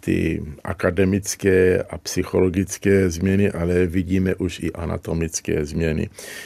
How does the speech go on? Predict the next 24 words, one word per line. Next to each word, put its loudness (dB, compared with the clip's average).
A -4
ty 0
se 0
tam 2
dějou 2
právě 2
na 0
základě 0
toho, 0
že -2
náš -4
mozek 0
samozřejmě 0
se -6
formuje 0
celý -2
život, 2
ale 0
nejvíce 2
se -4
formuje 2
od -4
narození, 2
eh, -14